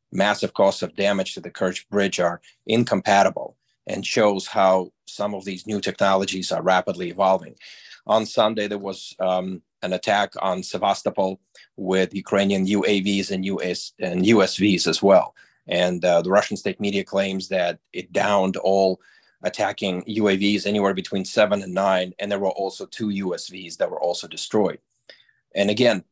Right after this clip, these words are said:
Ukraine is using its, uh, rapidly evolving, uh, emerging technologies such as uncrewed surface vessels to strike the Russian bridge. What's interesting about the Kerch attack is that one of the Russian commentators said that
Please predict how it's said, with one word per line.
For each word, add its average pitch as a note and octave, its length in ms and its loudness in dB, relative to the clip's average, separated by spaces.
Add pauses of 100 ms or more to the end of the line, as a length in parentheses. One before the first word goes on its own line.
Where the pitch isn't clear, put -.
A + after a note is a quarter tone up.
Ukraine G#2+ 540 2
is G2+ 360 -2
using G#2+ 440 0
its, F#2+ 320 -4
uh, F2+ 200 2
rapidly G2+ 480 0
evolving, G2 560 0 (480)
uh, F2 220 -14 (120)
emerging A2 400 -2
technologies G2+ 800 2
such F2+ 280 -4
as E2+ 260 -10
uncrewed G2+ 440 -4
surface - 440 0
vessels F#2+ 600 -2 (400)
to A#2 80 0
strike G2 420 2
the F#2+ 100 -2
Russian F#2 340 0
bridge. F#2+ 340 -2
What's F#2+ 220 -8
interesting C3+ 480 0
about G#2+ 420 4 (480)
the G#2 140 -4
Kerch C3 480 2
attack E2+ 540 -2 (360)
is G2 160 -10
that A2 180 0
one A2 220 4
of A#2+ 60 2
the A2+ 100 2
Russian G2+ 320 2
commentators G#2+ 680 -8
said G2+ 240 -2
that F#2+ 120 -8